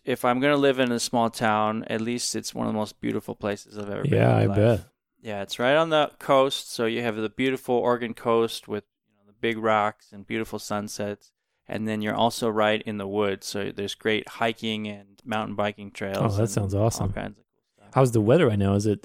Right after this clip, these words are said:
Speaker 2: like, super
Speaker 1: So right now it's
Speaker 2: humid or
Speaker 1: perfect. When I left, it was seventy-five degrees and sunny, and it was probably the nicest day of
Speaker 2: Wow.
Speaker 1: the entire time I <laughs> stayed there. But
Speaker 2: Good thing the weather here is pretty good. I mean, right
Speaker 1: Yeah.
Speaker 2: now it's, it's
Speaker 1: Oh,
Speaker 2: kind of
Speaker 1: it's
Speaker 2: an
Speaker 1: beautiful here,
Speaker 2: exception.
Speaker 1: too.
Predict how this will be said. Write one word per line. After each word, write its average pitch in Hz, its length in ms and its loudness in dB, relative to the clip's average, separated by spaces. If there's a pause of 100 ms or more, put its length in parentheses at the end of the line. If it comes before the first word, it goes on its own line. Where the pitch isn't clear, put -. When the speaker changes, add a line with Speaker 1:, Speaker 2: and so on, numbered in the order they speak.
Speaker 2:
like, 107 220 -4
super 113 640 2
Speaker 1:
So 151 80 4
right 160 260 4
now 208 280 6
it's 185 100 4
Speaker 2:
humid 190 140 2
or - 100 8
Speaker 1:
perfect. 131 300 -2
When 131 100 2
I 131 80 6
left, 165 380 4
it 160 60 2
was 135 260 4
seventy-five 143 760 2
degrees 131 520 0
and 113 160 -2
sunny, 117 380 0
and 110 120 -2
it 107 40 -4
was 107 120 -8
probably 117 280 2
the 107 120 -2
nicest 110 440 -2
day 107 400 2
of 95 60 4
Speaker 2:
Wow. 92 180 2
Speaker 1:
the 110 80 0
entire 107 340 -4
time 104 220 -6
I 101 120 -2
<laughs> - 80 -8
stayed 139 300 2
there. 120 340 0 (540)
But 120 160 2
Speaker 2:
Good 165 100 6
thing 151 120 4
the 127 60 6
weather 123 220 8
here 127 160 6
is 123 140 4
pretty 107 240 2
good. 95 440 0
I 113 120 2
mean, 104 180 6
right 104 160 6
Speaker 1:
Yeah. 117 200 6
Speaker 2:
now 104 40 6
it's, 101 180 2
it's - 140 -2
Speaker 1:
Oh, 123 60 2
Speaker 2:
kind 117 100 6
of 101 80 4
Speaker 1:
it's 95 80 2
Speaker 2:
an 95 60 4
Speaker 1:
beautiful 110 300 2
here, 98 120 0
Speaker 2:
exception. - 240 -6
Speaker 1:
too. 101 60 -6